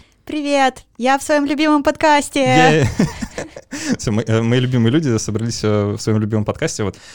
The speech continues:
Speaker 2: М, а, мы таким составом сегодня собрались, чтобы поговорить про ситуацию с вакцинацией, коронавирус. И, знаете, в целом даже не для того, чтобы,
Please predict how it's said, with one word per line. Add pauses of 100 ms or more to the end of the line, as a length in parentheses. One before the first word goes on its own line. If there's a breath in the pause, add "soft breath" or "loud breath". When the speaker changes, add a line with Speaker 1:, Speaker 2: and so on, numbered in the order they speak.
(180 loud breath)
Speaker 2:
М,
а,
мы
таким
составом
сегодня (120)
собрались,
чтобы
поговорить
про
ситуацию
с
вакцинацией,
коронавирус.
И,
знаете,
в
целом
даже
не
для
того,
чтобы,